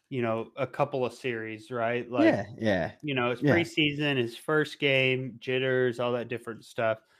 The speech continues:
Speaker 1: But I wasn't thoroughly impressed with him. So, I mean, I'll be interested to see how he does, right? He's not on the best team out there
Speaker 2: Right.
Speaker 1: either, right? So,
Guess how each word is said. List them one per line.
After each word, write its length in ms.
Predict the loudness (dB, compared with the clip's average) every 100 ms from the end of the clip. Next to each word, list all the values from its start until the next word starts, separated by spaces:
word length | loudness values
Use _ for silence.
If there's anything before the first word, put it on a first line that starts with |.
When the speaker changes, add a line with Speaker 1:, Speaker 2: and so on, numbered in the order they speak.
| _ _ 2
Speaker 1:
But 280 | 8 8 8 4
I 200 | 6 8
wasn't 500 | 6 4 2 -2 0
thoroughly 380 | 2 2 0
impressed 440 | -4 -6 -4 -4 -8
with 140 | -10
him. 300 | -8 -8 -10 _ _ _ _ _ _
So, 600 | 2 8 8 8 4 0
I 140 | -2 0
mean, 160 | 4
I'll 140 | 6 4
be 220 | 2 0
interested 640 | -2 -4 -8 -8 -4 -4
to 80 | -4
see 260 | -8 -4 0
how 260 | 0 -2
he 140 | -4 -2
does, 540 | 4 4 4 2 -2
right? 260 | 0 0 -2
He's 220 | -6 -2
not 160 | 0
on 140 | 2 0
the 80 | -2
best 340 | -4 -4 -8
team 500 | -4 -2 -2 -6 -10 -8
out 220 | -4 -2 -2
there 140 | -2
Speaker 2:
Right. 100 | 2
Speaker 1:
either, 400 | 2 2 -2 -4
right? 360 | -4 -2 -4 -4
So, 380 | -2 0 0